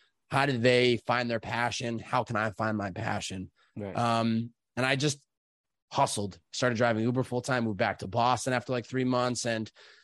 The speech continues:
Speaker 1: from there, I just kinda hit the ground running. Once I got back to Boston, I felt like I had a plan because for the three months, four months of that summer, I was just free flowing. I was making money where I could. I didn't really have a job. I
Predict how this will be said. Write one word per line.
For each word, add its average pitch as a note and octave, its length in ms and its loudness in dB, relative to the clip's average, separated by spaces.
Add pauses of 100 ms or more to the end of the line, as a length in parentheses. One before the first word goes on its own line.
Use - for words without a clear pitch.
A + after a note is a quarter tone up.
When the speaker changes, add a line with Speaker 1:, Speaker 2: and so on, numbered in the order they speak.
(160)
Speaker 1:
from C3 180 4
there, C#3+ 240 6
I C#3+ 80 4
just B2 240 2
kinda B2+ 220 2
hit C#3 220 0
the C3+ 80 0
ground A#2+ 260 2
running. A2 220 0
Once C#3 240 2
I - 20 2
got D3 240 0
back B2 280 0
to D3 100 -6
Boston, C#3 400 2
I A2+ 80 -2
felt A#2+ 220 2
like A2+ 120 -2
I A2 80 -2
had G#2+ 80 -4
a G#2 60 -4
plan G#2 460 -4
because G#2 380 -4 (360)
for A#2 80 -2
the A#2+ 80 0
three D#3 320 2
months, C3+ 520 0
four C#3+ 160 4
months C#3 200 2
of B2 60 0
that A#2 180 2
summer, A2+ 480 0 (440)
I A2+ 100 2
was C3 100 2
just C3 160 0
free C3 260 -2
flowing. G#2+ 420 0
I G#2 60 -2
was G2+ 120 -6
making B2 300 2
money B2 200 4
where A#2+ 180 4
I A#2 80 2
could. A#2 580 0
I F#2+ 40 -6
didn't A#2 180 -4
really B2 220 2
have A#2+ 180 2
a A2+ 60 2
job. A2 680 2 (580)
I A2 220 -2